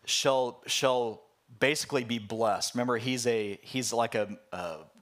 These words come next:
gr-, a stone that grinds to powder those that don't yield to him. So a burdensome stone. This is a burden of the word of the Lord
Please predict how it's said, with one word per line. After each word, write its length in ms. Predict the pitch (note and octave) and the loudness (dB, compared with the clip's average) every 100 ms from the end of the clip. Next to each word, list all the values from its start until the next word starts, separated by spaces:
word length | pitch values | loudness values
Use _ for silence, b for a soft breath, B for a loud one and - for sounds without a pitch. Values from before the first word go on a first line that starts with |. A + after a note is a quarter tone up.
| A#2 | -12
gr-, 340 | A2 B2+ C3+ | -2 0 2
a 100 | B2 | 0
stone 480 | - - C#3+ D3 B2+ | 0 0 0 0 0
that 200 | G#2+ A#2 | -2 -4
grinds 760 | G2+ G#2+ B2 C3 D3 D3+ C#3+ | -8 0 2 4 2 0 -2
to 100 | B2+ | -2
powder 760 | - - C3 C3 A2 G#2 G2+ F#2+ B B B B | -2 2 4 4 2 -4 -4 -8 B B B B
those 280 | B2 B2 A#2+ | 2 2 2
that 120 | A2 | 2
don't 240 | A#2+ A#2+ | 0 0
yield 340 | A2 A#2+ A#2 G2 | -2 0 0 -2
to 100 | F#2 | -6
him. 340 | F#2 F2 D#2 D2 - b b b b | -6 -8 -10 -16 -20 b b b b
So 380 | - C#3 B2 - | 2 4 4 2
a 140 | C3 | 0
burdensome 840 | B2+ G#2+ D3 D3+ D#3+ D3+ C#3+ C#3+ B2+ | -2 -2 2 2 2 0 0 0 0
stone. 560 | - - C3+ B2 G#2 | -2 0 0 0 -2
This 180 | G#2 - | -2 -2
is 100 | B2+ | 2
a 100 | B2 | 0
burden 480 | A2+ G#2+ C3+ D3 D3 | 2 2 2 2 0
of 140 | B2+ | 0
the 80 | A#2+ | 0
word 200 | A#2+ B2 | 0 0
of 60 | A#2 | 0
the 80 | G#2+ | -2
Lord 540 | G#2+ A2+ G2+ F2+ | 0 0 0 -4